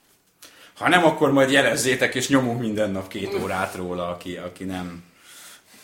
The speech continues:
bír meglenni nélküle, bár mi már annyira nem vagyunk benne.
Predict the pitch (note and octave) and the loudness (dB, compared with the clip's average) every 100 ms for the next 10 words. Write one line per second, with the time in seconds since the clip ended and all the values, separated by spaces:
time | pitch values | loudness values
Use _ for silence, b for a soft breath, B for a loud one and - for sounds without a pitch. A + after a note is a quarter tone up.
0 | B B G2+ G2 G#2+ G#2 A2 G#2+ G2+ G2+ | B B -14 -6 -2 -2 -2 -2 -2 -2
1 | G2+ A2 A2 A2 G#2 G#2 G2+ F#2+ G#2+ G2+ | -2 -4 -4 -2 0 4 4 2 -2 0
2 | F#2+ - A2 G2+ F#2+ F#2 F2+ F2 D#2+ D#2 | -2 -2 -4 -2 -2 -4 -6 -6 -10 -10
3 | D#2+ E2 E2 E2 | -12 -12 -12 -14